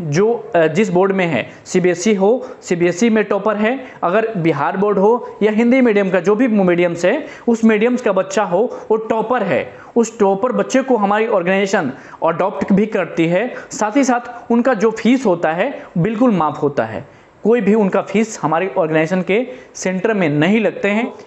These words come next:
इस खास service है इसलिए कि वो बच्चा समाज को एक अलग ही track पर ले जा सकता है। दोस्तों, आप लोग कोशिश करें कि आप एक, अ, अपने आप को topper बनाएं, साथ ही साथ topper के साथ साथ एक समाज में जो अपना प्रतिबिंब है,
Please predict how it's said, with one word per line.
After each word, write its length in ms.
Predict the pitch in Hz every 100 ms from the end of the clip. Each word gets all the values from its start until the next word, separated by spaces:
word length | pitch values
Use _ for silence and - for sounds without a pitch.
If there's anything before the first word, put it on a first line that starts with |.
| 220
इस 240 | 247 -
खास 340 | - 170 240
service 360 | 220 202 247 247
है 80 | 208
इसलिए 380 | 220 240 170 226 339 - - -
कि 420 | 254 277 277 - - - - - 220
वो 100 | 254
बच्चा 640 | 220 - - 214 110 - - - -
समाज 480 | - 165 185 220
को 140 | - 202
एक 280 | 214 196 -
अलग 260 | 180 190
ही 200 | 170 214
track 280 | 220 175 160
पर 100 | 160
ले 120 | 147 147
जा 140 | 139
सकता 340 | 135 131 -
है। 340 | 139 139 120 - - - -
दोस्तों, 300 | 226 226 254
आप 200 | 202 214
लोग 220 | 226 240
कोशिश 360 | 185 175 254 247
करें 340 | 220 233 294 - - -
कि 140 | 233
आप 340 | - 190 190 -
एक, 180 | - -
अ, 320 | 190 175 165
अपने 240 | 165 196
आप 160 | 196 196
को 100 | 208
topper 380 | - 156 170 170
बनाएं, 480 | 151 160 214 247 -
साथ 260 | 190 180
ही 60 | 269
साथ 360 | 254 247 254
topper 320 | 202 190 247 254
के 120 | 254
साथ 200 | 202 190
साथ 260 | 208 233
एक 120 | 247 -
समाज 480 | 190 160 175 220
में 180 | 196 214
जो 100 | 202
अपना 320 | 220 - 196 202 - 208
प्रतिबिंब 600 | - 156 170 233 247 196
है, 380 | 160 254 -